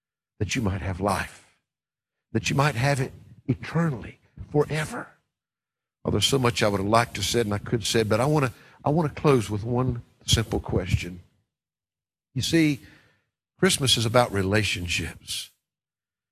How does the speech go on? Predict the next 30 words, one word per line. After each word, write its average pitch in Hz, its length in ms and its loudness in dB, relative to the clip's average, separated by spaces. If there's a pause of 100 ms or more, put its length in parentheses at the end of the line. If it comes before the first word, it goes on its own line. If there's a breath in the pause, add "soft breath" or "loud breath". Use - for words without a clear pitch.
(320)
But 120 100 0
God 160 260 8
created 113 560 2
you. 107 280 2 (100)
What 185 440 0 (1000)
is 107 240 0
your 147 140 4
relationship 101 880 0 (480)
with 98 120 0
Jesus 92 380 -4
Christ? - 540 -10 (920)
His 190 180 6
whole 202 200 6
purpose, 202 480 0
I 175 80 4
mean, 196 200 0
stop 233 340 0
and 202 120 0
think 240 260 0
about 135 280 -2
it. - 140 -18 (1120 loud breath)
He 220 120 6
was 196 160 4
born 156 580 4
that 202 200 10
which 185 240 0
we're 190 120 0
celebrating 175 760 4
right 214 240 2
now. 247 560 2